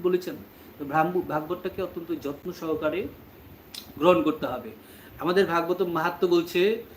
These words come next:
যে সদা সেব্য, সদা সেব্য। ভাগবতকে always কি করতে হবে? বা, বা আস্বাদন করতে হবে, সেবন করতে হবে।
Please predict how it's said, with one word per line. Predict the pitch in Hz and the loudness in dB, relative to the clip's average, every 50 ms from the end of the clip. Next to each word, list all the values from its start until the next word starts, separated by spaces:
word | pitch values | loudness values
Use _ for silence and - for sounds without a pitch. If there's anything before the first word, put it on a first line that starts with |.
| - - - | -20 -14 -12
যে | 139 | -10
সদা | 139 - - 175 185 220 247 254 | -10 -4 0 4 6 6 6 4
সেব্য, | - - 226 214 180 180 196 196 | 4 2 2 0 2 4 2 2
সদা | 196 - 165 156 165 175 170 | 2 0 -4 -4 -4 -4 -4
সেব্য। | - - 151 131 123 - 120 104 - | -4 -6 -8 -10 -10 -10 -12 -12 -10
ভাগবতকে | 113 139 139 143 180 - - - - - - 208 - - - - - - - - - - - | -10 -10 -8 -6 -6 -8 -8 -12 -14 -14 -14 -14 -14 -14 -16 -20 -20 -20 -20 -20 -20 -8 0
always | 147 175 214 254 269 277 269 - - - - - - - | 4 8 12 12 12 10 8 4 -4 -12 -16 -18 -8 -6
কি | 208 214 | 0 2
করতে | 226 220 - 226 | 2 2 4 2
হবে? | 220 220 226 247 247 269 262 - - - - - - - - - - - - - | 2 2 4 4 4 2 0 -2 -8 -16 -20 -20 -20 -20 -20 -20 -20 -20 -12 -2
বা, | - 190 | 0 2
বা | 202 - 156 165 175 185 190 - - | 2 2 0 0 0 0 0 0 0
আস্বাদন | 180 190 - - 254 262 240 294 277 | 0 0 0 2 4 6 6 8 8
করতে | 240 226 220 - - 190 | 6 6 2 2 2 0
হবে, | 175 165 156 147 | 0 0 0 -2
সেবন | 143 - - 202 214 262 277 277 | -2 4 4 6 6 8 6 4
করতে | 269 247 - - 214 | 4 2 0 0 0
হবে। | 180 165 143 - 113 | 0 0 0 -2 -4